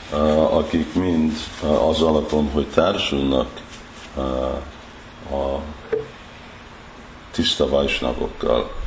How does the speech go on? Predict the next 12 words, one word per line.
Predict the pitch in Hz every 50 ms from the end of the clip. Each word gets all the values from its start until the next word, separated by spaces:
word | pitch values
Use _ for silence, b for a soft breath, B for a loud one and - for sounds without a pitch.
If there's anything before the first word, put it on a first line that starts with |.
| B B B B B B B - -
ö, | 69 69 67 65 - 73
hogy | 69 69 65 - 71
így, | 69 67 65 62 - - - - - -
ö, | 65
el | 64 64 65 65 64 65 65 64 64
tudják, | - - 62 57 - 62 62 62 64 - - - - - - - - - - 67 - - - - - - - - - - - - - - - - - - - - - - - - -
ö, | 73
érni. | 73 71 69 64 62 60 50 - - - - - 190 175 - - - - - - - -
Egy | - - - -
percről | - 73 67 - - - 67 67
a | 67 67
másikra | 65 65 65 65 - - - - -